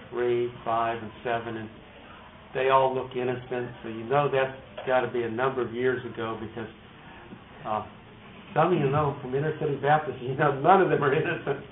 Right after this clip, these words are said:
<laughs> But the point where I'm going with this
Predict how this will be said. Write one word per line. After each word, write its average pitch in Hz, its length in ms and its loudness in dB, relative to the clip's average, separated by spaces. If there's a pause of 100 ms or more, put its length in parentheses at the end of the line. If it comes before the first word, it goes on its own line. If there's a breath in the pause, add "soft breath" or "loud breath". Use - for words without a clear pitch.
<laughs> - 680 2 (1700 loud breath)
But 165 200 6
the - 180 -6
point 254 200 0
where 180 160 4
I'm 151 100 -2
going 165 360 2
with 123 180 -2
this 123 160 2